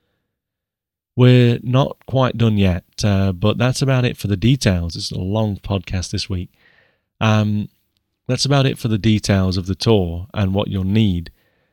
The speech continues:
And I guess now you're gonna wanna know how much all of this costs. So for the full nine days, the tour will cost three hundred ninety thousand yen, not dollars, don't worry. Uh,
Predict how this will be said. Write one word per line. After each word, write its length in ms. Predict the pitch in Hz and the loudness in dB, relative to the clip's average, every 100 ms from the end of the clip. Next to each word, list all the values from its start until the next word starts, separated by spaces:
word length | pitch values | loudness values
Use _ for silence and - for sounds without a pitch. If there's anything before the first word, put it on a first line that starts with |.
| _ - | _ -2
And 260 | 107 104 | 0 0
I 120 | - | -2
guess 340 | 107 123 - - - | 0 0 -2 -10 -12
now 220 | 120 117 120 | -2 0 0
you're 200 | 110 104 | 0 0
gonna 180 | 120 | 0
wanna 240 | 110 104 101 | 2 2 0
know 200 | 101 98 | 0 0
how 180 | 101 98 | 0 0
much 220 | 92 101 | -2 -2
all 120 | 98 | -2
of 100 | 87 | -2
this 180 | 90 - | -2 -4
costs. 680 | - 90 87 - - - - _ _ _ _ _ _ _ _ | -4 -4 -6 -12 -12 -16 -16 _ _ _ _ _ _ _ _
So 360 | - 117 113 110 | 0 2 2 0
for 140 | - | -2
the 80 | 117 | -2
full 240 | - 151 | 0 0
nine 400 | 147 131 127 120 | 2 2 2 2
days, 480 | 117 117 92 87 - - | 2 2 2 -2 -8 -4
the 340 | 107 98 98 | 0 0 -2
tour 380 | - 113 107 101 | -2 0 2 2
will 160 | 95 | -2
cost 600 | - 107 98 85 - - - | -4 -2 -2 -2 -8 -12 -16
three 160 | - 127 | -6 -4
hundred 240 | 127 120 | 0 0
ninety 600 | 113 110 113 113 107 107 | 0 0 0 0 -2 -6
thousand 500 | 95 107 104 92 95 | -4 -2 0 -2 -2
yen, 440 | 95 117 98 113 117 | 0 2 2 0 -4
not 200 | 104 101 | -4 -2
dollars, 340 | 110 98 92 | 0 2 0
don't 180 | - 98 | -2 -2
worry. 380 | 104 101 85 - _ - - - _ | 2 0 0 -8 _ -20 -20 -20 _
Uh, 340 | 110 98 98 | 0 2 4